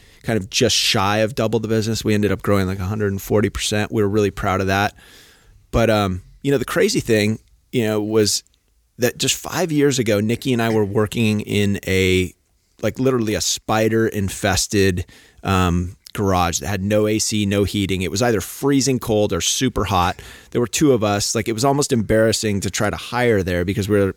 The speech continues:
we couldn't, you know, in good faith tell people they were gonna work in that space. And now, you know, we just moved into a th-, almost thirteen thousand square foot office. We have a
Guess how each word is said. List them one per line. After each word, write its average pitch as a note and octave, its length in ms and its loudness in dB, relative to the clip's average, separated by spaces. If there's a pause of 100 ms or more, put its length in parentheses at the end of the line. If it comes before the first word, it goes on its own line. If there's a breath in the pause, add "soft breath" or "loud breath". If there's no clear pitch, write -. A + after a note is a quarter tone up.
we G2+ 140 -4
couldn't, A#2 420 0 (220)
you G#2+ 120 -4
know, F#2+ 180 0
in G2 100 0
good G#2 180 0
faith G2+ 240 0
tell G2+ 180 0
people G2+ 240 -4
they G2 140 0
were G2 60 -2
gonna F2+ 160 0
work G2 340 0
in F#2+ 140 -2
that F2 180 -4
space. A2 380 0 (500 loud breath)
And B2+ 160 0
now, C#3+ 240 2
you B2+ 140 2
know, A#2+ 80 2
we A#2+ 80 2
just B2+ 220 0
moved A#2+ 260 2
into A#2 240 2
a A2 40 4
th-, - 120 -8 (100)
almost A2+ 300 -2
thirteen A2+ 400 0
thousand G2+ 360 0
square G#2+ 280 -2
foot G#2 260 -4
office. G2 580 0 (460 loud breath)
We A2 120 2
have A2 180 2
a F#2+ 180 0